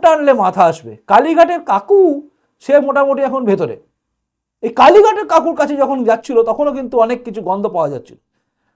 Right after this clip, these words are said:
ধীরে ধীরে দেখা গেল সমস্ত গন্ধ গিয়ে একই জায়গায় পৌঁছচ্ছে এবং সব গন্ধ শেষ হয় সেই বলে না, ভাঁড়ার ঘর থেকে গন্ধ আসছে, তো সেই গন্ধটা ভাঁড়ার ঘরের আমরা হদিশ পাই যে ভাঁড়ার ঘরটা actually কোথায় আছে,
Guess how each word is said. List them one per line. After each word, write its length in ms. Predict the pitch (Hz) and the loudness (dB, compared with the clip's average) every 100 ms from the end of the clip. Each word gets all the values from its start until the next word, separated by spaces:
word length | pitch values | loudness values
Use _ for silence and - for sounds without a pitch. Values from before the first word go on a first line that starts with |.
| _ | _
ধীরে 160 | 170 233 | -4 -2
ধীরে 180 | 226 233 | 0 2
দেখা 200 | 202 254 | 0 0
গেল 160 | 262 208 | 0 0
সমস্ত 360 | 220 202 262 269 | -2 -4 -6 -6
গন্ধ 280 | 190 196 262 277 | -2 -2 -2 -6
গিয়ে 180 | 220 180 - _ _ - 311 | -4 -8 -8 _ _ 2 4
একই 200 | 359 339 | 4 2
জায়গায় 320 | 247 220 214 208 | 0 2 0 -4
পৌঁছচ্ছে 420 | 185 175 156 - | -8 -8 -10 -10
এবং 180 | - 208 | -10 -10
সব 260 | 208 233 320 247 | 0 4 4 4
গন্ধ 240 | 269 269 226 214 214 _ _ | -2 2 0 0 -6 _ _
শেষ 200 | - 262 294 | -4 -2 0
হয় 140 | 233 | -2
সেই 160 | 214 214 156 _ _ _ _ - | 0 -4 -6 _ _ _ _ -4
বলে 180 | 196 330 | -2 0
না, 180 | 285 | -2
ভাঁড়ার 420 | 110 104 190 254 269 | -4 -2 2 4 4
ঘর 160 | 262 | 0
থেকে 220 | 262 247 | -2 -8
গন্ধ 280 | 214 196 262 | -4 -4 2
আসছে, 400 | 269 269 - 339 _ _ - | 2 2 -6 -18 _ _ -14
তো 80 | |
সেই 140 | 277 302 | -6 -6
গন্ধটা 460 | 190 285 320 330 | -2 -2 0 0
ভাঁড়ার 360 | 247 180 254 320 | 0 0 2 2
ঘরের 240 | 294 285 | 2 0
আমরা 320 | 254 233 294 320 _ - | -2 -4 -6 -10 _ -2
হদিশ 280 | 208 240 - | 0 0 -4
পাই 240 | 185 170 | -2 -2
যে 200 | 107 185 | -2 -8
ভাঁড়ার 420 | 143 160 202 254 | -6 -2 2 2
ঘরটা 260 | 226 233 226 | 2 -2 -4
actually 300 | 208 226 226 | -6 -6 -6
কোথায় 340 | 160 190 190 | -6 -6 -4
আছে, 160 | 131 95 | -6 -12